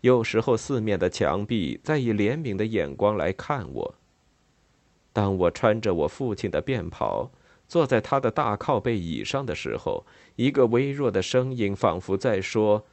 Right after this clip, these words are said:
：“那父亲到什么地方去了？我们看得很清楚。”坐在这儿的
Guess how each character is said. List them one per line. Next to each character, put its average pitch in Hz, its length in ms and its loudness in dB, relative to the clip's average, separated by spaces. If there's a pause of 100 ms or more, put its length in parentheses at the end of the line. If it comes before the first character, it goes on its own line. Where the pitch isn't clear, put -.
(420)
：“那 120 100 -8
父 131 400 -8
亲 78 360 -6
到 92 200 -4
什 90 220 -6
么 73 100 -2
地 82 280 -6
方 - 200 -8
去 - 200 -8
了？ - 300 -14 (580)
我 113 100 0
们 110 160 -6
看 110 320 -6
得 76 100 0
很 76 320 -2
清 - 380 -8
楚。” - 260 -10 (540)
坐 156 240 -4
在 110 160 -2
这 151 160 -6
儿 113 240 -4
的 - 340 -4